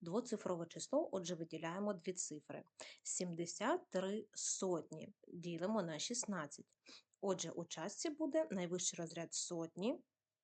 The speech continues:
і три цифри в частці. Отже, сімдесят три ділимо на шістнадцять. Способом підбору підбираємо цифру в частку. Бачимо, що два буде замало, тому що два помножити на шістнадцять буде тридцять два, а у нас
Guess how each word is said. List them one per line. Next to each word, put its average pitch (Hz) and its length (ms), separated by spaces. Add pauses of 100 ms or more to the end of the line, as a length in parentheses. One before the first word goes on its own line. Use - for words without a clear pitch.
(200)
і 190 100
три 180 380
цифри 165 540
в 180 80
частці. - 520 (500)
Отже, 180 300
сімдесят 208 640
три 247 200
ділимо 208 460
на 180 180
шістнадцять. 175 680 (500)
Способом 220 540
підбору 190 500
підбираємо 185 920
цифру 180 380
в 185 80
частку. 160 520 (400)
Бачимо, 277 420
що 190 260
два 185 400
буде 220 360
замало, 170 440
тому 180 260
що - 160
два 170 180
помножити 170 460
на 185 260
шістнадцять 262 520
буде 214 300
тридцять 185 380
два, 165 300
а 165 120
у 165 60
нас 180 400